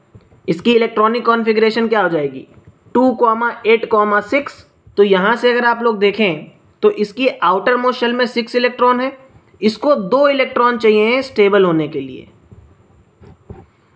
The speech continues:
अच्छा, एक चीज़ आप लोगों को और पता होनी चाहिए कि जो आपका सल्फर है बेटा, इसकी atomicity कितनी होती है, इसकी atomicity एट होती है।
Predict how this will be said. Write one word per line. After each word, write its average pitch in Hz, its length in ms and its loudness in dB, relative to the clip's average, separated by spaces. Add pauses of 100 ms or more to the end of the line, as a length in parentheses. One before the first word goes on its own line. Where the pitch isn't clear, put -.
(200)
अच्छा, 240 240 0 (140)
एक 240 260 2
चीज़ 254 180 0
आप 240 160 0
लोगों 240 220 -2
को 233 140 0
और 196 220 2
पता 226 240 -2
होनी 226 220 0
चाहिए 220 300 -2 (480)
कि 220 80 2
जो 233 120 2
आपका 247 320 0
सल्फर 240 440 -2
है 247 100 -4
बेटा, 170 300 -6 (1200)
इसकी 254 400 2 (420)
atomicity 226 720 -2
कितनी 254 280 -4
होती 254 320 0
है, 254 140 2
इसकी 226 400 -4 (140)
atomicity 208 640 -2
एट 233 360 -2
होती 160 340 -6
है। - 180 -20